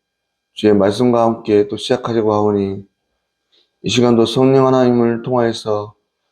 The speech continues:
귀한 것을 깨닫게 하여 주시고, 더 깊은 기도의 자리로 나아갈 수 있도록 인도하여 주시옵소서.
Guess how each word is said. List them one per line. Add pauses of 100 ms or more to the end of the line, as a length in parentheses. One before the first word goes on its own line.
(160)
귀한
것을
깨닫게
하여
주시고, (600)
더
깊은
기도의
자리로
나아갈
수
있도록
인도하여
주시옵소서.